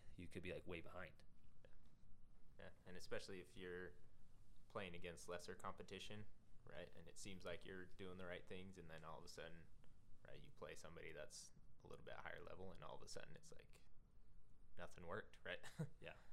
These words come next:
Speaker 2: So what was all that time for? So I think that's a,
Speaker 1: Yeah.
Speaker 2: that's a really great point. Um,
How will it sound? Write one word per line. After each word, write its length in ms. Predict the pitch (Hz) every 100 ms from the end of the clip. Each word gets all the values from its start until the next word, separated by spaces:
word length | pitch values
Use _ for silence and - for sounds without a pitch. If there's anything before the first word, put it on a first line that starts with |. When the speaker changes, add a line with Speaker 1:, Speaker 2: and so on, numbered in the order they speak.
| - - -
Speaker 2:
So 320 | - - 90 -
what 160 | 90 -
was 160 | 85
all 80 | 87
that 160 | 87 -
time 160 | 90 90 -
for? 240 | 98 87
So 160 | - 107
I 80 | -
think 160 | 104 98
that's 240 | - -
a, 80 | - - - - -
Speaker 1:
Yeah. 80 | 82
Speaker 2:
that's 160 | - -
a 100 | -
really 160 | - - -
great 160 | - -
point. 240 | - - - - - - - - - 90
Um, 240 | 80 87